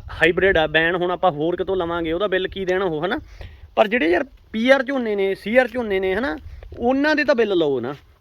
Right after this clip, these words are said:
ਬਾਕੀ ਮੁੱਦੇ ਤੋਂ ਆਪਾਂ ਭੜਕਦੇ ਨਹੀਂ ਬਾਈ। ਕੇਸ ਜਿਹੜਾ ਇਹਦਾ ਮੈਨੂੰ ਲੱਗਦਾ ਕੋਈ ਨਤੀਜਾ ਨਹੀਂ ਨਿਕਲਣਾ, ਜਦੋਂ ਨੂੰ ਨਿਕਲੂਗਾ ਉਹਨੇ ਟਾਈਮ ਨੂੰ ਲੇਟ ਹੋ ਜਾਾਂਗੇ। ਬਾਕੀ ਪੰਜ ਤਰੀਕ ਨੂੰ ਜੋ ਵੀ ਹੋਊਗੀ ਅਪਡੇਟ ਤੁਹਾਨੂੰ ਜ਼ਰੂਰ ਦੇਵਾਂਗੇ। ਤੇ ਇੱਕ ਬਾਈ ਹੋਰ ਕੇਸ ਲਾਤਾ,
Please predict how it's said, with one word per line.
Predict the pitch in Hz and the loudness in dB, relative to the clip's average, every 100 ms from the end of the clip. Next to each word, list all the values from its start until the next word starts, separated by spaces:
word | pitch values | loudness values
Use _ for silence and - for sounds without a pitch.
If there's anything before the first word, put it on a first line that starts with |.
| _ _ _ _ - | _ _ _ _ 0
ਬਾਕੀ | 170 - | 0 2
ਮੁੱਦੇ | 190 165 | -2 0
ਤੋਂ | 185 | 2
ਆਪਾਂ | 190 196 | 0 0
ਭੜਕਦੇ | 208 - 170 | 0 0 -2
ਨਹੀਂ | 175 | -2
ਬਾਈ। | 175 202 - | -2 -4 -2
ਕੇਸ | 175 175 165 185 185 147 - | 0 0 0 0 -2 -4 -8
ਜਿਹੜਾ | 151 185 | -2 0
ਇਹਦਾ | 185 196 190 - | 2 0 -2 -6
ਮੈਨੂੰ | 165 170 175 | -6 -2 0
ਲੱਗਦਾ | 170 165 | 0 -2
ਕੋਈ | 165 156 165 | -4 -4 -4
ਨਤੀਜਾ | 156 156 147 156 | -4 -6 -4 -4
ਨਹੀਂ | 160 | -4
ਨਿਕਲਣਾ, | 151 170 170 | -4 -4 -2
ਜਦੋਂ | 151 139 | -2 -4
ਨੂੰ | 151 151 | -2 -2
ਨਿਕਲੂਗਾ | 147 180 180 170 165 - - - - | -2 -2 0 0 -2 -8 -20 -20 -8
ਉਹਨੇ | - 196 | 0 2
ਟਾਈਮ | 190 190 | 4 4
ਨੂੰ | 185 | 2
ਲੇਟ | 165 160 | 2 2
ਹੋ | 170 | 0
ਜਾਾਂਗੇ। | 175 185 180 | 0 0 0
ਬਾਕੀ | 170 180 | 0 0
ਪੰਜ | 170 160 | 0 -2
ਤਰੀਕ | - 156 160 | -2 -4 -2
ਨੂੰ | 170 170 - - - | -4 -6 -18 -16 -4
ਜੋ | 160 | -2
ਵੀ | 180 | 0
ਹੋਊਗੀ | 165 160 160 165 | 2 0 2 0
ਅਪਡੇਟ | 151 160 160 | 0 -2 -4
ਤੁਹਾਨੂੰ | 151 151 | -4 -4
ਜ਼ਰੂਰ | 139 135 180 | -4 -2 -2
ਦੇਵਾਂਗੇ। | 170 165 165 170 - - - | 0 -2 -2 -6 -10 -18 -6
ਤੇ | 180 185 - - | 0 0 0 -2
ਇੱਕ | 185 - | -2 2
ਬਾਈ | 196 202 214 220 - - - - - - | 4 4 4 -2 -6 -14 -20 -20 -12 4
ਹੋਰ | 180 160 | 6 6
ਕੇਸ | 202 170 | 4 4
ਲਾਤਾ, | 143 113 | 0 -2